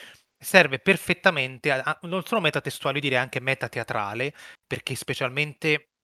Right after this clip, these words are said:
le scene che coinvolgono, eh, Marion Cotillard che interpreta una, mm,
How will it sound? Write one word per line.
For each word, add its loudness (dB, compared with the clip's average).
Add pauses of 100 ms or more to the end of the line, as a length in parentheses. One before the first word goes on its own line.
(680)
le 4
scene 2
che -8
coinvolgono, -4 (420)
eh, -2
Marion -2
Cotillard 2
che -4
interpreta 0
una, -2
mm, -16